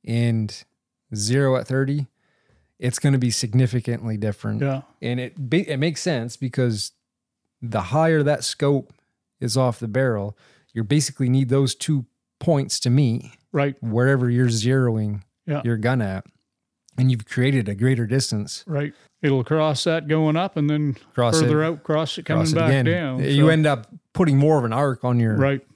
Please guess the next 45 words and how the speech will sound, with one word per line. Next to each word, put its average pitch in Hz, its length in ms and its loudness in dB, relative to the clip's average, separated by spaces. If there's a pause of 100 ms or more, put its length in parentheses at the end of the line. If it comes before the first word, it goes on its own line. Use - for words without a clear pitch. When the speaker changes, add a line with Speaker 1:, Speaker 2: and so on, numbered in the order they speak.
(220)
Speaker 1:
on 120 160 -2
your 107 120 -2
bullet. 123 440 0
Speaker 2:
Steeper 131 360 2
Speaker 1:
Kinda, 156 40 0
Speaker 2:
angle 147 360 0
going 139 360 -2
up. 139 140 -6
Speaker 1:
kinda 135 180 2
lobbing 127 360 2
Speaker 2:
Yeah. 123 80 0
Speaker 1:
it 117 60 -2
in 135 160 0
there. 104 360 -4
Speaker 2:
Yeah. 135 160 -4
Speaker 1:
And, 120 300 0
uh, 107 240 -4 (800)
yeah, 139 240 2
so 135 140 -2
I've 131 100 0
always 165 140 4
Speaker 2:
Yeah. 135 80 2
Speaker 1:
been 123 80 0
a 110 40 -8
fan 135 320 0
of 110 80 -4
having 117 540 -2 (1500)
a 117 40 -4
sight 131 280 0
that's - 160 -8
closer 123 460 0
to 113 160 -6
my, 104 280 -4
Speaker 2:
Right. 135 260 -2 (500)
Speaker 1:
my 107 160 0
barrel, 110 540 -2 (240)
uh, 143 60 -2
Speaker 2:
Right. 139 40 2
Speaker 1:
especially 190 300 2
for 156 160 0
up 127 100 0
close 127 260 -2
shots. - 540 -8 (240)
Speaker 2:
Yeah. 135 120 -2 (520)
Speaker 1:
Um, 104 160 -10